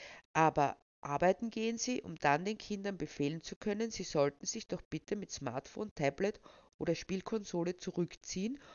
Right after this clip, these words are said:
und den Mund halten. Die kindliche Erlebniswelt findet keine Beachtung. Das wird so lange gemacht, bis die jungen Menschen nur mehr an Smartphone, Tablet oder Spielkonsole hängen,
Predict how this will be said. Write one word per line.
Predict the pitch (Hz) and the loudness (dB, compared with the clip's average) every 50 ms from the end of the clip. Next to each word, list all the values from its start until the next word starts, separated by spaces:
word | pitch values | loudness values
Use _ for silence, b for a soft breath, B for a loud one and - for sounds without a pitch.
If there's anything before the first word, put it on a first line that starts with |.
| B B B B - | B B B B -2
und | - 208 214 - | -2 0 2 4
den | - 247 | 4 4
Mund | 233 202 170 151 127 143 | 4 4 0 0 0 -2
halten. | 143 127 120 - - - 120 127 - _ _ _ _ B B B B B B B B | 0 0 0 -2 -4 -12 -14 -14 -16 _ _ _ _ B B B B B B B B
Die | 185 | -10
kindliche | - - - 254 262 - 294 277 - 247 | -6 0 0 0 0 0 -4 -2 0 0
Erlebniswelt | 214 185 165 165 196 - 208 196 - - - 170 180 190 - - | 0 2 0 -2 -2 -2 -6 -8 -4 2 2 2 2 2 -4 -10
findet | - - 165 160 160 180 - - | -6 -4 -2 -2 -2 -4 -4 -2
keine | - 165 143 143 151 | -2 0 2 2 0
Beachtung. | - 165 - - 135 139 - - - 120 113 - - _ _ _ _ B B B B B B B B | 0 -2 0 0 0 -2 -2 -8 -10 -10 -10 -10 -14 _ _ _ _ B B B B B B B B
Das | B - 175 - | B -2 0 4
wird | 196 202 | 2 2
so | 196 - 247 269 | 4 4 4 4
lange | 285 233 185 180 185 185 | 6 4 4 4 2 0
gemacht, | 175 160 156 147 135 165 247 - - _ - | 0 0 0 2 0 0 0 -2 -8 _ -4
bis | - 277 - - | -4 -4 -4 -4
die | - 233 233 | -4 -2 -2
jungen | 208 185 175 160 160 | 0 2 0 0 0
Menschen | 147 131 143 165 - - - 226 226 | 0 0 -2 -2 -4 -6 -4 -2 0
nur | 196 175 165 | 0 0 0
mehr | 165 185 214 - - | 2 0 0 0 -2
an | - - | -4 -4
Smartphone, | - - 139 131 123 - - - - 175 202 233 - - | -2 0 0 0 0 -2 -6 -2 -2 -2 -2 -2 -4 0
Tablet | 156 139 131 - - 170 - - - | 2 2 2 4 2 -2 -2 0 -2
oder | 165 165 151 | -2 -2 -2
Spielkonsole | - - - 160 151 - - 180 185 175 - 160 175 196 202 | -4 -4 -4 -6 -6 -6 -8 -10 -8 -6 -4 -2 0 0 0
hängen, | 208 160 135 120 117 123 143 220 254 | 0 2 0 2 2 2 0 -2 -4